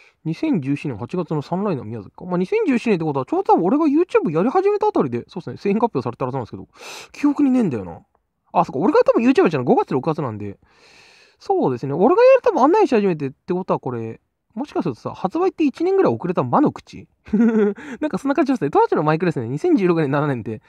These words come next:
発売が一年近く遅れたやつがザラにいましたんでね。シーエイチ化鉄とか。<laughs> 未だにねちっこく言いますけど。さすがにここにいねえか。なんか一瞬見-、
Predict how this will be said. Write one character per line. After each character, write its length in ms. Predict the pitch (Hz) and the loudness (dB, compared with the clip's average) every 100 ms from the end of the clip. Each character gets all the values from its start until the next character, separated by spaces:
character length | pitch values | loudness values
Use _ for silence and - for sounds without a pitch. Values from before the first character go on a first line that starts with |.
| _ - | _ -4
発 180 | 226 | -2
売 80 | 392 | 0
が 80 | 370 | 0
一 160 | 302 370 | 2 0
年 80 | |
近 180 | 403 294 | 0 -2
く 40 | 151 | -2
遅 120 | 156 | -2
れ 40 | 175 | -2
た 40 | |
や 40 | |
つ 80 | 151 | -4
が 100 | 107 | -6
ザ 140 | 95 147 | -4 -2
ラ 80 | 262 | 0
に 60 | |
い 20 | 359 | 0
ま 80 | |
し 20 | - | -2
た 80 | |
ん 60 | 110 | -6
で 80 | 87 | -12
ね。 80 | - _ | -18 _
シ 180 | - 147 | -8 -4
ー 40 | |
エ 20 | 139 | -4
イ 40 | |
チ 80 | - | -4
化 100 | 107 | -8
鉄 140 | 92 | -10
と 80 | - | -18
か。 140 | - - _ - | -20 -20 _ -10
<laughs> 240 | 190 196 | -6 -2
未 180 | 156 175 | -2 0
だ 80 | 180 | 0
に 60 | |
ね 140 | 160 160 | 2 -2
ち 100 | - | -2
っ 20 | |
こ 120 | 175 | -4
く 40 | 156 | -2
言 80 | 113 | -6
い 20 | |
ま 80 | 101 | -10
す 80 | |
け 60 | 87 | -12
ど。 100 | - _ _ _ _ _ _ _ _ _ _ _ _ _ _ _ _ _ _ _ _ _ _ _ _ _ _ _ _ _ _ _ _ _ _ _ _ _ _ _ _ | -16 _ _ _ _ _ _ _ _ _ _ _ _ _ _ _ _ _ _ _ _ _ _ _ _ _ _ _ _ _ _ _ _ _ _ _ _ _ _ _ _
さ 100 | 285 | -12
す 100 | 247 | -8
が 80 | 269 | -8
に 80 | |
こ 140 | 247 214 | -8 -6
こ 100 | 233 | -6
に 120 | 220 | -4
い 20 | |
ね 100 | 202 | -4
え 60 | 113 | -6
か。 160 | 110 - _ _ _ - - | -12 -20 _ _ _ -16 -8
な 100 | 160 | -4
ん 20 | |
か 80 | 165 | -4
一 60 | |
瞬 180 | 220 | 0
見-、 80 | 190 | 0